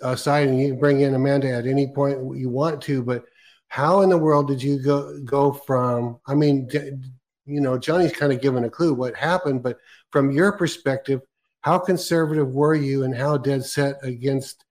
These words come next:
the gifts of the Spirit and the power of, how, how hardcore were you against that?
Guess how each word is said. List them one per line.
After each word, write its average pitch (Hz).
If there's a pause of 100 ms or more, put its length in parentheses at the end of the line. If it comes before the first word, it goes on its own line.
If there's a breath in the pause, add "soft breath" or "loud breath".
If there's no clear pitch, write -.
(280)
the 127
gifts 127
of 127
the 123
Spirit 139
and 120
the 120
power 131
of, 113
how, 170
how 180
hardcore 160
were 135
you 127
against 131
that? 117